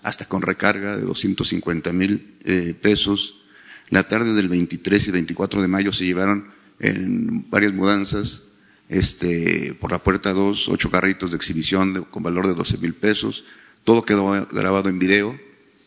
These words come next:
Eh, si usted ordena una investigación, lo va a encontrar muy fácil. Esas instalaciones también se, se rentan para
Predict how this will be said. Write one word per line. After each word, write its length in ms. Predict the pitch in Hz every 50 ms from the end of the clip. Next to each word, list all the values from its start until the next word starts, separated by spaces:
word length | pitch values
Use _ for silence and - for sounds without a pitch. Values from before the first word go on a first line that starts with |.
| _ _ -
Eh, 400 | 113 98 95 92 - 67 - - -
si 180 | - - -
usted 200 | - - - 107
ordena 300 | 104 101 98 101 101 98
una 140 | 98 101 101
investigación, 560 | 98 92 92 - 98 98 92 - 98 95 90
lo 60 | 90
va 60 | 92 90
a 20 |
encontrar 280 | 87 90 90 - 87 92
muy 140 | 92 92 92
fácil. 460 | - 98 98 98 - 117 113 - - - - - _ _ _ _ _ _ _ _ _ _ _ _ _ _ _ _ _ _ _ _ - - - - _ _ _ _ _ _ _ _ _
Esas 240 | - 110 - 143 139
instalaciones 540 | 131 113 - 107 101 98 - 123 113 117 107
también 360 | - 101 98 98 98 104 104
se, 540 | - - 101 98 92 85 - - - - _ _ _ _ _ _ _ _ _ _ _ _ _
se 240 | - - - 98 98
rentan 640 | 90 110 117 117 113 107 - 104 98 98 98 101 - _ _ _ _ _ _ _ - _ _ _ -
para 840 | - 101 95 92 92 95 104 101 95 95 101 98 98 95 92 90